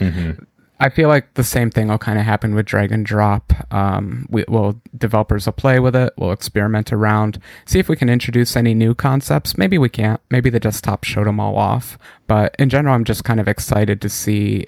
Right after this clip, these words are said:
Speaker 2: if anything new and interesting comes out of it.
Speaker 1: Yeah, that's a good way of looking at it, is that there does take some time for d-, devs to get up to speed on it. And it's nice that Apple already put it in every single of the, <laughs> of the main
Speaker 2: <laughs> Yeah.
Speaker 1: applications, I would say.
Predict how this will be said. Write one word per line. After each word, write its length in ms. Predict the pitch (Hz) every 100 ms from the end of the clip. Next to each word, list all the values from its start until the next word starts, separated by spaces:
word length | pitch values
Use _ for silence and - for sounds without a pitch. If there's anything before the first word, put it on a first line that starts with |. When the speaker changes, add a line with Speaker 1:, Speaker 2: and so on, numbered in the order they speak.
| -
Speaker 2:
if 160 | 110 -
anything 460 | 104 101 101 101
new 300 | 101 101 98
and 260 | 92 98 123 -
interesting 400 | 107 - - -
comes 240 | - -
out 180 | - -
of 80 | -
it. 120 | - _ - _ _
Speaker 1:
Yeah, 140 | - 101
that's 140 | 107
a 20 |
good 140 | 190 131
way 100 | 92
of 100 | 85
looking 320 | 90 104 90
at 140 | 82
it, 80 | 82
is 80 | 80
that 220 | 90 78
there 160 | 92 87
does 200 | 104 107
take 180 | 117
some 160 | 101 90
time 220 | - 87
for 160 | 82 82
d-, 140 | 78
devs 360 | 92 87 82 82
to 80 | 92
get 160 | 82
up 160 | 73 82
to 80 | -
speed 340 | - 85 82
on 180 | 92 101
it. 200 | 104 101
And 260 | 90 82 82 - - -
it's 220 | 101 -
nice 160 | 101 98
that 120 | 98
Apple 420 | 87 87 92 92 - -
already 380 | 98 95 92 92
put 180 | - 92
it 80 |
in 160 | 90 87
every 240 | 87 85
single 340 | 82 92 87 85
of 160 | 82
the, 280 | 85 92 -
<laughs> 40 | 139
of 140 | 95
the 80 | 95
main 240 | 90 -
Speaker 2:
<laughs> 0 |
Yeah. 80 | 170
Speaker 1:
applications, 640 | 151 123 107 87 104 101
I 80 | 101
would 160 | 101 98
say. 320 | 104 104 107